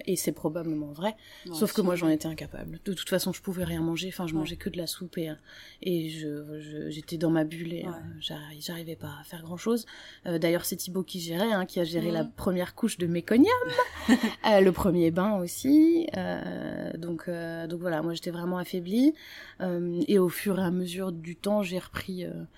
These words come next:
Speaker 1: mon énergie et, et mon envie, mais
Speaker 2: Ouais.
Speaker 1: ça a été un peu dur de pas pouvoir gérer Augustin comme
Speaker 2: Ouais.
Speaker 1: je voulais. C'est-à-dire que Thibaut m'amenait Augustin
Speaker 2: Mm.
Speaker 1: dans le lit, euh, Thibaut donnait le bain, Thibaut
Speaker 2: Ouais.
Speaker 1: changeait la couche, et il y a une anecdote d'ailleurs, euh,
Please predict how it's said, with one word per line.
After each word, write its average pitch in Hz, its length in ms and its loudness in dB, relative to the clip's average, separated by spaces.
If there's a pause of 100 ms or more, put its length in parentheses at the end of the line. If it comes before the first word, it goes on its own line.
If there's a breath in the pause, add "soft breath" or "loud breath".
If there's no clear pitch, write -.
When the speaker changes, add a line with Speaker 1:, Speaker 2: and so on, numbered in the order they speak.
(420 loud breath)
Speaker 1:
mon 185 200 0
énergie 175 640 0
et, 170 480 -4
et 185 80 -2
mon 185 160 2
envie, 185 220 2
mais 285 80 12
Speaker 2:
Ouais. 269 60 10
Speaker 1:
ça 247 120 4
a 214 40 8
été 214 140 4
un 269 100 10
peu 262 140 4
dur 247 240 2
de 220 120 2
pas 233 180 0
pouvoir 214 400 -2
gérer 208 180 -2
Augustin 208 400 -4
comme 214 180 -6
Speaker 2:
Ouais. 202 160 -4
Speaker 1:
je - 60 -14
voulais. - 220 -10 (360)
C'est-à-dire 196 160 2
que 208 100 4
Thibaut 208 440 4
m'amenait 220 480 8
Augustin 226 560 -2
Speaker 2:
Mm. 226 120 -2
Speaker 1:
dans 202 160 -4
le 185 60 -6
lit, 220 460 -2 (540 loud breath)
euh, 185 440 -8 (100)
Thibaut 185 340 -8
donnait 202 240 -2
le 196 60 -2
bain, 196 260 -2
Thibaut 190 240 -10
Speaker 2:
Ouais. 185 80 -6
Speaker 1:
changeait 190 200 -8
la 180 140 -6
couche, 240 400 -2
et 165 140 0
il 185 40 -2
y 185 40 0
a - 20 0
une 185 100 -2
anecdote 190 400 -2
d'ailleurs, 196 340 -2
euh, 180 80 -2